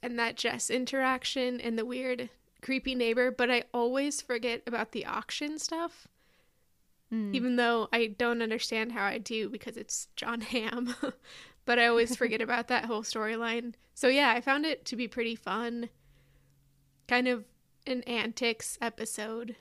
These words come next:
Speaker 1: No, like,
Speaker 2: Mm-hmm.
Speaker 1: serious drama, which is nice. Not that we've
Speaker 2: Yeah.
Speaker 1: had too much serious drama yet this season, but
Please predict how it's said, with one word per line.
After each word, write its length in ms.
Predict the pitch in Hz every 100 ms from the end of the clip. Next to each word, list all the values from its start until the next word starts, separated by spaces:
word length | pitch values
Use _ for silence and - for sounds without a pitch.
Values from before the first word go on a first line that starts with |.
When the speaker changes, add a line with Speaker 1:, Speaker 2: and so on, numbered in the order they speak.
| -
Speaker 1:
No, 240 | 233 233
like, 420 | 240 294 - - _ _ -
Speaker 2:
Mm-hmm. 100 | 220
Speaker 1:
serious 560 | 202 214 226 220 226 -
drama, 420 | 226 226 220 233
which 200 | 233 -
is 200 | 277 -
nice. 420 | 214 226 233 - - _ _ _ _ _ _ _ _
Not 180 | 262 262
that 120 | 247
we've 140 | 247
Speaker 2:
Yeah. 120 | 208 226
Speaker 1:
had 240 | 233 - -
too 160 | - 254
much 260 | 254 220 -
serious 440 | 220 202 208 220
drama 320 | 202 202 202
yet 320 | 196 196 -
this 160 | - 220
season, 520 | - 208 220 214 233 - _ _ _ -
but 240 | 180